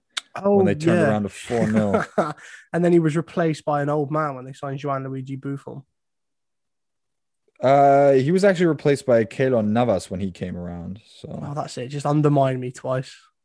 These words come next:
Speaker 2: I'm
Speaker 1: I don't
Speaker 2: sorry.
Speaker 1: care
Speaker 2: I
Speaker 1: about
Speaker 2: mi-
Speaker 1: French football.
Speaker 2: <sighs> I mean, there's, there's a reason we don't, we don't include, uh, French football on this podcast.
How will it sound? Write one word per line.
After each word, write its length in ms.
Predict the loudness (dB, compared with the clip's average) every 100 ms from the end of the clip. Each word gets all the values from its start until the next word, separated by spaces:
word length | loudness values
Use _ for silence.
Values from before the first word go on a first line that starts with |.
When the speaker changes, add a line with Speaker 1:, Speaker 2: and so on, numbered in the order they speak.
| _ _ _ _ _ _ _ _ _ _ _ _
Speaker 2:
I'm 160 | 2 4
Speaker 1:
I 20 |
don't 80 | 6
Speaker 2:
sorry. 240 | 6 8 8
Speaker 1:
care 120 | 6
Speaker 2:
I 20 |
Speaker 1:
about 140 | 4 4
Speaker 2:
mi- 100 | 2
Speaker 1:
French 220 | 0 -10
football. 360 | -16 -12 -12 -12 _ _ _
Speaker 2:
<sighs> 360 | _ _ _ -8 -8 -6 -10 -14 -20 -8
I 60 | -6
mean, 400 | -4 -6 -8 -8 0
there's, 220 | -2 0
there's 200 | 0 2
a 60 |
reason 360 | 2 2 2 0
we 80 | 0
don't, 260 | 0 -2 -6 -4 0
we 80 |
don't 200 | 0 0
include, 520 | -2 -4 -2 0 -2 -4
uh, 260 | -2 -2
French 240 | -2 -6 -4
football 320 | -8 -6 -6
on 80 | -6
this 120 | -10
podcast. 500 | -12 -14 -14 -18 -20